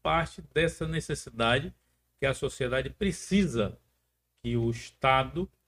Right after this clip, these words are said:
ele funcione ao bem comum. E, e é preciso que ele se dedique a isso com qualidade, né? Então,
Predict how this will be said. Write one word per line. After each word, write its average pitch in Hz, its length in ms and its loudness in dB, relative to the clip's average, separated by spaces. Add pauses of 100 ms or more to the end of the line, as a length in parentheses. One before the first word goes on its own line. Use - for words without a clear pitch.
(120)
ele 135 220 -8
funcione 143 600 -6
ao 165 240 2
bem 175 420 -4
comum. 139 400 -2 (840)
E, 135 640 -4
e 127 80 -4
é 131 60 0
preciso 143 420 -10
que 139 100 -12
ele 151 260 -4
se - 160 -16
dedique 131 420 -2
a 139 80 -2
isso 147 420 -8
com 165 180 -4
qualidade, 101 560 -6 (360)
né? 139 220 -18
Então, 131 340 -8